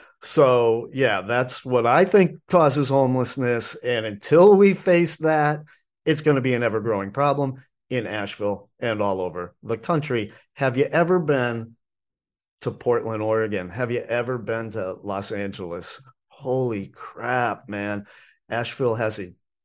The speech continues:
a relatively small, but because we're a small town, a relatively noticeable homeless population. So it's sad. Let's do something about it. But in the meantime, yeah, avoid Asheville because of it. <laughs> I don't know.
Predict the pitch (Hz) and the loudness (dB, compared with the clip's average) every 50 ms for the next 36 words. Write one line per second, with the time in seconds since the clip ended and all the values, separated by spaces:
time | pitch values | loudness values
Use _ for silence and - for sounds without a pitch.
0 | - - - 107 104 101 98 95 101 110 117 113 120 123 123 123 - 139 127 - | -18 -10 -8 -6 -6 -6 -8 -8 -6 -4 -2 0 0 0 0 -2 -2 -4 -4 -4
1 | 120 123 113 110 - - 117 113 107 107 107 104 104 101 98 - - _ _ _ | -4 -8 -8 -8 -10 -10 -6 -6 -4 -2 -2 -2 -2 -4 -6 -10 -20 _ _ _
2 | _ _ _ _ - 120 117 113 104 - - 101 107 104 - 131 123 113 - 127 | _ _ _ _ 0 2 2 2 0 -2 -8 -14 -12 -6 -2 -2 -2 -2 -2 -4
3 | 120 117 107 - - 113 107 101 104 - 107 98 101 95 92 101 - - 98 92 | -6 -6 -6 -6 -6 -4 -4 -4 -6 -6 -6 -6 -4 -4 -6 -8 -8 -10 -10 -8
4 | 90 98 92 92 95 98 - 92 90 92 95 92 92 92 92 92 92 87 - - | -6 -6 -6 -6 -6 -8 -10 -14 -12 -12 -14 -10 -8 -8 -8 -8 -8 -10 -12 -12
5 | - - 82 78 82 92 _ _ _ - 95 85 85 82 80 - - 87 78 78 | -12 -14 -14 -16 -16 -18 _ _ _ -12 -12 -12 -12 -14 -16 -14 -12 -12 -12 -12
6 | - - 85 87 92 87 - - 85 76 _ - - - - - - - - _ | -12 -12 -12 -12 -12 -12 -14 -16 -16 -18 _ -20 -20 -20 -20 -20 -20 -20 -20 _
7 | _ - - 165 151 139 135 135 - - 165 139 107 98 92 120 131 131 - - | _ -2 2 4 4 4 4 2 4 4 4 4 2 0 0 0 0 0 0 0
8 | 170 151 143 - 160 135 123 143 127 123 117 107 135 131 143 160 180 196 185 - | 0 0 0 2 0 0 0 -2 -2 -2 0 0 2 2 2 2 0 -2 -2 -2
9 | 135 120 123 127 127 123 120 131 139 143 143 160 160 160 165 156 156 175 196 196 | -2 -2 0 -2 -2 -2 -2 -2 -2 -2 -2 -4 -2 -2 0 2 2 4 4 2
10 | 160 151 165 143 131 123 127 143 156 156 151 143 143 143 139 - - 135 127 117 | 2 0 -2 -2 -2 0 2 2 4 4 6 4 4 4 2 0 0 0 0 0
11 | 110 120 104 - 135 131 - 123 123 110 110 101 104 - - - - _ - 175 | 0 -4 -4 -4 -4 -4 -2 -4 -4 -4 -2 -2 -4 -4 -8 -16 -20 _ -10 -10
12 | 147 147 147 127 117 120 - 107 110 107 101 107 117 - | -8 -6 -6 -6 -6 -6 -8 -10 -10 -8 -8 -8 -8 -10